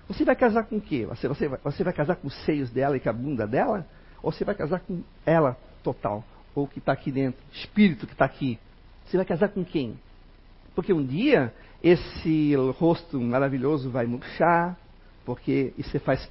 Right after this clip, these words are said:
parte da nossa, nosso dia a dia, do nosso corpo físico, os seios vão cair, a bu-, a bunda vai murchar, nós homens vamos fi-, nós homens também vamos ficar mais flácidos, nós homens também vamos murchar, e aí? Aí você vai trocar?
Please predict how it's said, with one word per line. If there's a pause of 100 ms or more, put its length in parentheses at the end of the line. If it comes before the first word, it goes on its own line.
(140)
parte (640)
da
nossa,
nosso
dia
a
dia,
do
nosso
corpo
físico, (180)
os
seios
vão
cair,
a
bu-,
a
bunda
vai
murchar,
nós
homens
vamos
fi-,
nós
homens
também
vamos
ficar
mais
flácidos, (420)
nós
homens
também
vamos
murchar, (360)
e
aí? (1000)
Aí
você
vai
trocar?